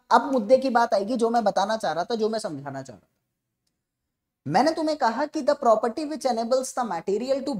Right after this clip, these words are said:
bear impact loading or shocks is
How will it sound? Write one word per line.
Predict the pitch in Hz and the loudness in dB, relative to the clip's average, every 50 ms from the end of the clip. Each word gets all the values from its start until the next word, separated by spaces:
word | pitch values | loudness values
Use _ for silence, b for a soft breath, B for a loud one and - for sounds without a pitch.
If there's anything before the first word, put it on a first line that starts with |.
| 147 135 | -6 -4
bear | 143 190 196 220 247 285 294 - - _ | -2 0 2 2 2 0 0 -6 -10 _
impact | 180 180 185 175 165 - _ _ 330 330 320 - - _ - 262 | -6 -6 -6 -6 -8 -12 _ _ -2 -2 -2 -4 -8 _ -4 -2
loading | 233 180 170 165 165 190 226 320 320 - _ _ _ _ _ _ _ - | -2 -2 -2 -2 -2 -2 -4 -4 -6 -12 _ _ _ _ _ _ _ -2
or | 175 185 185 | -2 -2 -2
shocks | - - - 202 175 208 262 254 - - - - - - _ _ | -4 -8 -4 -2 0 0 0 -2 -6 -12 -14 -14 -16 -18 _ _
is | 202 214 220 | -2 -2 -2